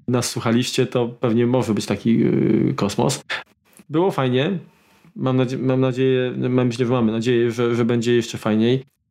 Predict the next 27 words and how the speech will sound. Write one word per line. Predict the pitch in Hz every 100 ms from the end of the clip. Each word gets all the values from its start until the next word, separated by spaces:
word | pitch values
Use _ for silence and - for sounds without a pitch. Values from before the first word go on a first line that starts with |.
| _
Chcielibyśmy | - 156 165 151 - 143 139 135 135 107
z | 120
waszej | 117 127 -
strony, | 120 - 127 123 120 120 120 _ _ _ -
mm, | 160 120 117 117 113 _
usłyszeć | 127 113 127 120 120 117 - -
też, | 117 113 - - - _
co | - - 123
byście | 123 - 131
chcieli, | 120 - 131 127 123 117 - - _ _ _ -
żeby | 135
się | 135 139
pojawiło, | 135 135 123 127 143 139
co | 147
byście | 131 143
chcieli | 139 139
zmienić | 135 233 175
w | -
Kompocie, | 120 104 104 107 -
bo | 123 123 120 120 - - _ _ -
my | - 147 147 160
lubimy | 156 139 147 143
zmiany, | 127 131 117 123 147 147 143 - _
natomiast | 131 135 135 139 143 139 - - - _ _ _ - -
nie | 180
chcemy | 226 220
z, | 196